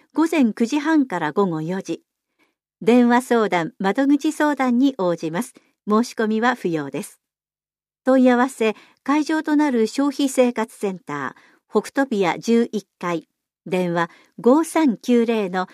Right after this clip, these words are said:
一一四二番です。不燃化特区の下地域にお住まいの方を対象に、感震ブレーカー配布会を実施します。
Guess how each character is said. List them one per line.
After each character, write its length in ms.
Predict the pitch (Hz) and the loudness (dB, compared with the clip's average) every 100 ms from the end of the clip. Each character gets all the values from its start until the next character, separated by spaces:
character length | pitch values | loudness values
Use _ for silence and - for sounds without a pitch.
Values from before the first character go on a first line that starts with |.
| _ - | _ -8
一 320 | 208 311 320 | -4 -2 -2
一 260 | - 180 196 | -2 -6 -2
四 240 | 214 226 | 0 2
二 200 | 233 208 | 2 0
番 200 | 165 147 | -2 -4
で 140 | 147 | -6
す。 200 | 220 - _ _ _ _ _ _ _ _ _ _ _ _ _ _ _ _ _ _ _ _ _ | -8 -14 _ _ _ _ _ _ _ _ _ _ _ _ _ _ _ _ _ _ _ _ _
不 160 | - 226 | 0 4
燃 220 | 294 339 | 4 2
化 160 | 339 | -2
特 220 | 330 330 - | -2 -4 -2
区 120 | 254 | -2
の 140 | 220 247 | 0 0
下 320 | - 240 311 | 2 2 2
地 200 | - 320 | 0 -4
域 180 | 269 208 | -2 -2
に 160 | 190 | -2
お 80 | - | -4
住 180 | - 247 | -2 2
ま 140 | 254 | 2
い 60 | 240 | 2
の 120 | 247 | 0
方 320 | 247 240 240 | -2 -4 -2
を 60 | 208 | -2
対 220 | 202 208 | -2 -2
象 260 | 214 208 196 | 0 0 0
に、 200 | 196 196 - - - | -2 -6 -10 -20 -4
感 240 | 240 285 | 2 2
震 340 | 277 294 277 247 | 2 2 2 4
ブ 120 | 254 | 2
レ 160 | 254 | 2
ー 80 | 220 | -2
カ 180 | - 160 | -4 -6
ー 20 | |
配 280 | 165 233 277 | -4 -2 -2
布 140 | - | -4
会 320 | - 254 214 233 | -6 -4 -2 -2
を 100 | 165 | -2
実 160 | 180 | -6
施 200 | 160 - | -6 -10
し 140 | 160 143 | -8 -6
ま 120 | 147 | -6
す。 160 | - | -8